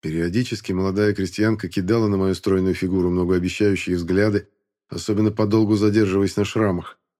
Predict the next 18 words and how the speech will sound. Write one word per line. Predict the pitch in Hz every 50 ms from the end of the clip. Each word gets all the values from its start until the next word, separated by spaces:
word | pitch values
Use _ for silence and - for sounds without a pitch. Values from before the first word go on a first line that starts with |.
| _ _
в | - -
том | - 95 101 113 110
числе | - 113 107 - - 95 95 101
и |
на | 101 101 104
отпечатках | 98 - - 95 - - 98 98 - - 101 - -
ладони | 95 92 85 92 95 98 101 98
Одиона, | 98 95 90 95 92 92 95 104 104 101 78 - _ _ _ _ _ _
оставшихся | - 120 - - - - 101 101 - 104 - - 107 -
после | - 104 92 - 101
воспитательных | 92 95 - - 104 98 - 101 90 - 92 92 92 90
бесед, | 85 92 - - 98 85 - _ _ _ _ _ _ _ _ _ -
и | 87
на | 87 92 90
следах | - 101 98 95 117 135 127 104
зубок | 98 113 131 127 123 - -
на | 110
шафы. | 107 - - 110 101 - - - 117 123 107 -